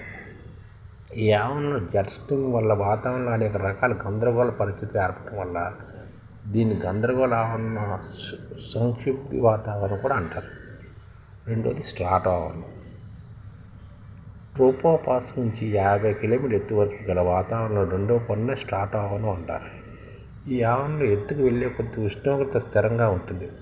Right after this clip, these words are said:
దీని కారణంగా ఇక్కడ వాతావరణం ఎలాంటి అల్లజడులకు లోను కాకుండా ప్రశాంతంగా ఉంటుంటే, విమానయానానికి అనుకూ-, అనుకూలంగా ఈ వాతావరణం ఉంటుంది స్ట్రాటో ఆవరణం.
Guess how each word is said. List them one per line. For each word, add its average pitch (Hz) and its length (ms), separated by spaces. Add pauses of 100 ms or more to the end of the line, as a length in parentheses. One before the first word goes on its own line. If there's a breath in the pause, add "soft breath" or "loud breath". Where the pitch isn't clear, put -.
దీని 120 260
కారణంగా 127 480
ఇక్కడ 120 260
వాతావరణం 113 500
ఎలాంటి 120 280
అల్లజడులకు 113 460
లోను 107 260
కాకుండా 104 400
ప్రశాంతంగా 113 640
ఉంటుంటే, 92 760 (840)
విమానయానానికి 127 800
అనుకూ-, 110 420 (140)
అనుకూలంగా 113 580
ఈ 127 100
వాతావరణం 104 460
ఉంటుంది 90 460
స్ట్రాటో 95 340
ఆవరణం. 82 340